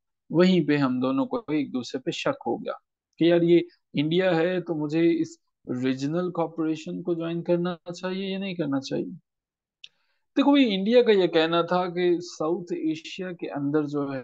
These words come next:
है वो terrorism के पीछे पाकिस्तान है, तो भाई मुझे नहीं लगता कि इसको ज्वाइन करने में कुछ फायदा है। पाकिस्तान कहता था यार, ये India जो है वो हमेशा से मुझे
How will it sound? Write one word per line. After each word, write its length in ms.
है 460
वो 360
terrorism 500
के 100
पीछे 300
पाकिस्तान 800
है, 240
तो 120
भाई 140
मुझे 300
नहीं 120
लगता 320
कि 120
इसको 220
ज्वाइन 300
करने 280
में 120
कुछ 160
फायदा 580
है। 140
पाकिस्तान 480
कहता 280
था 120
यार, 200
ये 160
India 460
जो 160
है 260
वो 180
हमेशा 640
से 520
मुझे 460